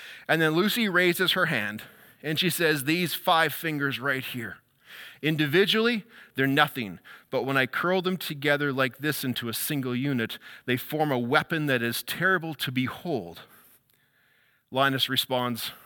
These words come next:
"Which channel do you want?" <laughs> he says. And then as Lucy sits down to watch T V, Linus looks at his own hand and says to his fingers,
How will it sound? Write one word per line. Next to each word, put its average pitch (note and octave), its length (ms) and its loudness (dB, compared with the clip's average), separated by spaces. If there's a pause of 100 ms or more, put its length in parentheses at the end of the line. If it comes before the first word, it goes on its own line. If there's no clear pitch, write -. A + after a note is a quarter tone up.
(300)
"Which - 240 -2
channel D3+ 320 0
do G2+ 100 -8
you G#2+ 160 -4
want?" G#2 320 -6 (180)
<laughs> - 200 -20
he - 80 0
says. - 480 -4 (720)
And C3 100 2
then C#3 80 2
as C#3 180 2
Lucy C#3+ 280 -2
sits D#3 200 -2
down C3+ 180 2
to B2+ 60 -2
watch B2 300 2
T C3+ 120 0
V, C#3+ 200 0 (300)
Linus C#3 340 2
looks D3 160 -2
at C3+ 80 0
his B2+ 100 -2
own E3+ 220 2
hand A#2+ 320 2
and A#2+ 100 -2
says C#3 260 2
to C3+ 80 -2
his B2+ 120 -2
fingers, B2+ 420 -2